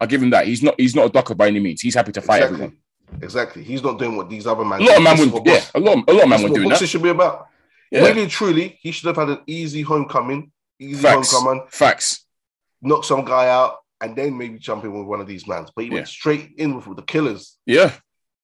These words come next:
Speaker 2: Straight in. And allowed us to get to this situation because none of these other men would have done that.
Speaker 1: Yeah.
Speaker 2: He, he's the one who's fixed the division for us.
Speaker 1: Big, yeah.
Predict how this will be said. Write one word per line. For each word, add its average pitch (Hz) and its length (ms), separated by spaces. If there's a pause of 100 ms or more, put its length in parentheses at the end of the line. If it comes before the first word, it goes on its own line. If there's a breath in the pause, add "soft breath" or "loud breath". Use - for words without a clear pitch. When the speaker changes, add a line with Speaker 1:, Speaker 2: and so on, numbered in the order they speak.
(120)
Speaker 2:
Straight - 420
in. 110 300 (440)
And 95 260 (920)
allowed 135 380
us 113 160
to 107 80
get 113 240 (140)
to - 80
this 113 180
situation 113 580
because 90 220
none 123 180
of 120 80
these 113 160
other 110 140
men 98 180
would 95 100
have 98 100
done 92 180
that. 80 140 (320)
Speaker 1:
Yeah. 98 180
Speaker 2:
He, 151 160 (340)
he's 170 220
the 151 80
one 135 160
who's 120 140
fixed - 240
the 123 60
division 131 360
for 110 180
us. - 220 (160)
Speaker 1:
Big, - 300
yeah. 110 260